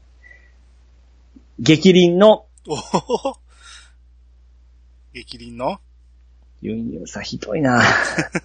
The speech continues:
Speaker 1: <laughs> 激鱗、慣れ初め。
Speaker 2: <laughs> 違うよ。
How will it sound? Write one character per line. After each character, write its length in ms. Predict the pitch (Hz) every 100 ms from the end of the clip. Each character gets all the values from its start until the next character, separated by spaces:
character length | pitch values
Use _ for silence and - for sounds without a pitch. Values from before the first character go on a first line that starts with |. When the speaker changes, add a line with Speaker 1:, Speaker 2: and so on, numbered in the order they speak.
| - -
Speaker 1:
<laughs> 840 | 190 - - - - - - - -
激 420 | 139 139 - 180
鱗、 240 | 185 185
慣 180 | - 143
れ 120 | 160
初 120 | 151
め。 240 | 147 151 - _
Speaker 2:
<laughs> 200 | _ _ 135
違 20 | - - 160 - 120 107
う 80 |
よ。 20 | -